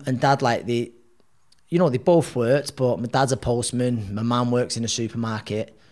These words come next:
So they're not the best paid jobs in the world, but they'd work hard and we never went without. But at the same time, we was, we would appreciate everything. We'd appreciate everything. Me and my two brothers, and then my,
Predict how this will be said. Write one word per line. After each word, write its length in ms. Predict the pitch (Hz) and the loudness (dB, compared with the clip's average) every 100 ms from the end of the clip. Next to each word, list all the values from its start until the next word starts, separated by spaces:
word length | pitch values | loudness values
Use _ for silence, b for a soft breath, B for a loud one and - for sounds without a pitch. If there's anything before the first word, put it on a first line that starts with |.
| b | b
So 240 | - - 139 | -4 0 4
they're 100 | 202 | 4
not 320 | 208 - - | 2 -2 -6
the 80 | 113 | -6
best 380 | - 127 - - | 0 0 0 0
paid 240 | 117 110 | -2 0
jobs 320 | 123 113 - | -2 -2 -2
in 100 | 123 | 0
the 80 | 123 | 0
world, 360 | 117 113 107 110 | 0 0 -2 -4
but 200 | 113 - | -4 -4
they'd 160 | 117 | 0
work 320 | 120 139 139 | 4 6 6
hard 260 | 127 131 131 | 2 2 2
and 80 | 120 | 2
we 80 | 123 | 2
never 220 | 143 139 | 4 4
went 360 | 127 135 135 110 | 4 4 2 -2
without. 340 | 117 135 131 | 2 4 4
But 100 | 113 | 2
at 40 | 123 | 0
the 60 | |
same 300 | 131 185 170 | 2 2 2
time, 380 | 139 123 117 117 | 2 0 0 0
we 100 | 113 | 0
was, 320 | 117 117 - b b b b b b b b b _ _ - _ _ _ _ _ | 0 0 -2 b b b b b b b b b _ _ -20 _ _ _ _ _
we 240 | - 131 143 | -2 0 2
would 180 | 147 | 2
appreciate 600 | 135 - 156 143 147 139 | 0 4 4 6 4 4
everything. 540 | 131 131 123 - 127 110 110 | 4 2 -2 0 -2 -2 -6
We'd 120 | 120 117 | -6 -6
appreciate 460 | 117 131 117 117 | -2 -2 -2 -2
everything. 720 | 113 113 - 123 123 95 101 104 | -2 -4 -4 -2 -2 -4 -8 -4
Me 200 | 120 120 | -2 0
and 100 | 120 | -2
my 60 | |
two 220 | 110 - 110 | -4 -6 -4
brothers, 280 | 113 110 | -4 -4
and 160 | 110 113 | -4 -2
then 160 | 113 | 0
my, 100 | 113 | -2